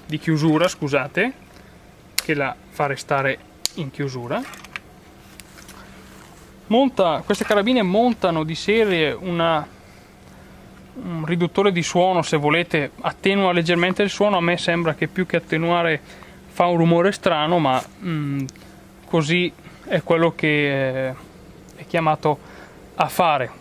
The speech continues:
Sembra un riduttore di suono, anche se fa un rumore strano, dopo lo sentirete anche voi. Passiamo subito alla prova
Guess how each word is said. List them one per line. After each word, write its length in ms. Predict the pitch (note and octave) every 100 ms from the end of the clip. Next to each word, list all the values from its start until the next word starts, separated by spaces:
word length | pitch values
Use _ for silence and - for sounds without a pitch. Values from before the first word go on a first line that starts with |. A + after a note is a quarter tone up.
| - -
Sembra 400 | - F#3 F#3 G3
un 60 |
riduttore 400 | F3+ E3 D3+ E3+
di 100 | E3
suono, 360 | F#3+ E3+ E3 E3
anche 280 | D3+ D3+ F3
se 360 | - D#3+ D#3 - - - - - -
fa 120 | -
un 80 | F3
rumore 280 | F3 E3+ F3
strano, 300 | - E3+ E3+
dopo 240 | D3+ -
lo 100 | D#3
sentirete 460 | C#3 C#3 C#3+ C3 B2+
anche 180 | A#2+ -
voi. 220 | - - - - - - - - - - - - - - - - - -
Passiamo 420 | F#3 - A3+ A3+
subito 340 | G3 A#3 A3+
alla 140 | G#3+ C4
prova 480 | C4+ G3 F#3 A#3